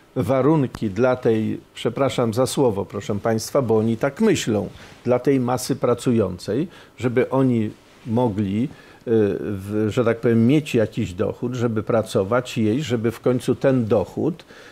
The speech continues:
był wydawany na te produkty, które są wynikiem prowadzonego biznesu przez oligarchię.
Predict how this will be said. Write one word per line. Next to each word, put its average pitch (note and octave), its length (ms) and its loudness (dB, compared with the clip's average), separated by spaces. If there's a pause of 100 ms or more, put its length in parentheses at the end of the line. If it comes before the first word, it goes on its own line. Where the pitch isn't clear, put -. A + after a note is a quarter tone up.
(100)
był D3+ 220 2
wydawany A2+ 760 0
na B2+ 180 0
te C#3 160 0
produkty, B2 640 0
które B2 380 2
są A#2+ 360 0 (400)
wynikiem A#2 720 2
prowadzonego A2 760 0
biznesu G2+ 560 -4
przez B2 260 -2
oligarchię. D#3 680 0